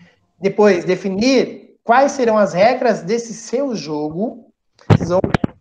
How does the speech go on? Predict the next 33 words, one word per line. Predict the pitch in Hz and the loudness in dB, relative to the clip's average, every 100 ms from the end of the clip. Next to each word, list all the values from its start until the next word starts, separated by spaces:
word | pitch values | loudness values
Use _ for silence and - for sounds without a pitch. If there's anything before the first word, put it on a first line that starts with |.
| _ _ _ _ | _ _ _ _
gravar | 196 214 185 233 285 | 4 4 4 4 4
um | 269 202 | 2 0
vídeo | 196 226 214 - - - - - _ | -2 -2 -2 -6 -10 -10 -10 -14 _
explicando | _ 220 208 - 240 262 220 151 | _ -6 -6 2 6 6 2 -6
como | - 196 | -8 -4
é | 240 | -4
que | 254 262 | -4 -6
joga | 180 208 247 220 | 0 4 4 0
o | 180 | -6
seu | - 202 185 | -8 -8 -8
jogo | 151 151 160 208 - - - | -8 -8 -8 -10 -14 -20 -10
com | 180 | -6
as | 170 170 | -6 -4
regras | 156 208 208 190 | -2 -2 -2 -4
que | - | -6
você | 156 151 131 | -12 -12 -12
criou | 202 277 214 233 - - _ _ - | -6 0 0 0 -4 -18 _ _ -6
e | |
vão | 208 220 | -4 -2
postar | 233 233 226 208 | -2 0 2 2
no | 214 214 | 0 -2
Classroom | 214 208 180 196 214 _ _ _ _ _ _ | -2 -2 -6 -8 -10 _ _ _ _ _ _
essa, | 165 185 180 190 | -4 -2 -2 -6
esse | 185 - 208 | -6 -6 -8
vídeo | 160 175 220 240 226 | -8 -6 -4 -4 -4
e | 240 | -6
escrever | 233 254 240 233 | -4 -2 0 0
também | 226 202 214 | -2 0 0
as | 190 | 0
regras | 185 190 190 180 | 0 4 2 2
lá | 180 185 | 2 0
no | 196 | -2
formulário | 202 202 190 170 175 196 | -6 -8 -4 -2 -2 -6